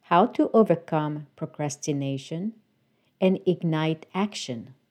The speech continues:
If you have been procrastinating on something that you know could be a game changer in your life,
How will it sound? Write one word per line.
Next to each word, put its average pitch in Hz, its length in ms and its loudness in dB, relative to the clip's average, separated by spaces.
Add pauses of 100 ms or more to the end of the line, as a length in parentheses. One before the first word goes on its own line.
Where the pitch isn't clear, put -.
(2250)
If 269 160 4
you 330 120 6
have 339 260 2
been 302 200 2
procrastinating 185 1300 0
on 160 160 -6
something 202 760 0
that 160 260 -2 (240)
you 311 320 4
know 147 360 2 (840)
could 233 240 4
be 285 140 6
a 285 60 4
game 269 300 6
changer 214 760 2
in 156 200 -8
your 147 140 -6
life, 143 480 -6